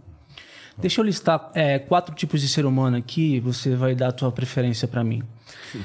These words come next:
Speaker 1: É, o ser humano é bom por natureza, número um. O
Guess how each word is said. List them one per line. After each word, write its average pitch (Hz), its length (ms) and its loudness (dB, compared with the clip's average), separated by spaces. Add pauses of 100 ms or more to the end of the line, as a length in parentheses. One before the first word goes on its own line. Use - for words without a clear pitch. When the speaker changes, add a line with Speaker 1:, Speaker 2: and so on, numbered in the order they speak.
(260)
Speaker 1:
É, 127 840 4 (240)
o 175 60 -10
ser 170 220 0
humano 170 200 4
é 160 40 4
bom 160 400 2 (500)
por 156 100 0
natureza, 131 640 2 (480)
número 143 260 4
um. 120 100 2
O 110 40 -4